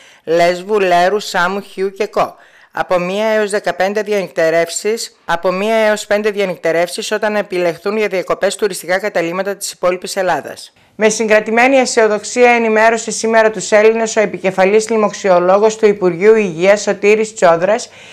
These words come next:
για τα τελευταία στοιχεία της πανδημίας. Ο κύριος Τσόδρας συνέστησε σε όλους τους πολίτες να είναι σε εγρήγορση,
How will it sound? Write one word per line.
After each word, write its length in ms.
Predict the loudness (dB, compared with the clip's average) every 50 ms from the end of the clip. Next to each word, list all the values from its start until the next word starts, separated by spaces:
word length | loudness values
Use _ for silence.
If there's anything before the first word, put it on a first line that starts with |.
| -20 -20 -20 _ -4
για 200 | 0 2 4 4
τα 120 | 4 4
τελευταία 520 | 4 4 4 4 2 2 2 2 2 2
στοιχεία 360 | 0 -2 -6 -2 0 2 2 2
της 140 | 0 0
πανδημίας. 600 | 0 0 0 0 -2 -2 -2 -2 -2 -2 -2 -4
Ο 60 | -6 -6
κύριος 320 | -2 0 2 2 2 0
Τσόδρας 580 | 0 2 4 4 4 4 2 0 0 0 -4 -8 -16 -20 -20 -20 -18
συνέστησε 760 | -12 -10 -6 -2 2 2 2 2 2 0 -4 -4 -2 -2 -4
σε 180 | -4 -2 0 2 4 4 6 6 4 6 6 6
όλους 300 | 6 4 4 2 0 -2
τους 200 | -6 -10 -8 -2
πολίτες 520 | 0 2 4 4 2 2 0 -2 -2 -2
να 120 | 0 2 2
είναι 200 | 2 2 0 0
σε 140 | 0 2 2
εγρήγορση, 680 | 2 2 2 0 0 2 2 0 0 0 -2 -4 -4